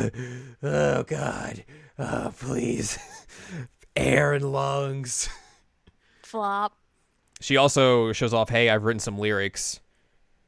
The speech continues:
Speaker 2: Mm-hmm.
Speaker 1: And Kanan's like, "Cool, I'll make a song," which is a, it's an inverse of what we usually have in terms of the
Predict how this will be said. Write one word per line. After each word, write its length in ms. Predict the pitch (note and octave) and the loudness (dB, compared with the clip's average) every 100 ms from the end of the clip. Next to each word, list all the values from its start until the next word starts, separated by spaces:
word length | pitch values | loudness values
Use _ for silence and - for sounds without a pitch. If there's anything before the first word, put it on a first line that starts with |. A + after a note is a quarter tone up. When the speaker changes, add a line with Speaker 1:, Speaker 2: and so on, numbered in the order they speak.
| _ _ _ _ _ G#3 | _ _ _ _ _ -14
Speaker 2:
Mm-hmm. 220 | F#3 G#3+ _ | -12 -16 _
Speaker 1:
And 400 | G2+ G2+ G2 G2 - _ | -10 -8 -8 -12 -16 _
Kanan's 260 | A#2 G2+ G2+ | -10 -8 -8
like, 140 | G2 | -10
"Cool, 560 | - C4 D#4+ G3+ G#2+ G2 | -2 2 6 6 4 2
I'll 140 | F#3+ | 0
make 180 | G3+ D3 | 0 -2
a 60 | D3 | -2
song," 500 | - A3+ A3 G2+ G#2 | 0 2 2 0 -2
which 180 | C3 | 0
is 120 | D3 C#3+ | 0 2
a, 420 | B2+ A2+ G#2+ G#2+ _ _ _ - | 2 2 -2 -8 _ _ _ -2
it's 80 | D#3 | 0
an 80 | |
inverse 440 | F3+ C#4 F3 A2+ - | 2 0 0 -2 -2
of 80 | G#2+ | -2
what 160 | A2 | -2
we 120 | G#2+ G#2+ | -2 -6
usually 240 | G#2 G#2 | -4 -4
have 440 | G#2 G2+ F#2+ F#2 - - - | 0 0 0 -4 -16 -20 -12
in 80 | A2 | -6
terms 300 | A2+ G#2+ G2 | -4 -4 -4
of 240 | G2 F#2+ | -4 -4
the 320 | G#2+ G2 F2+ | -4 -6 -6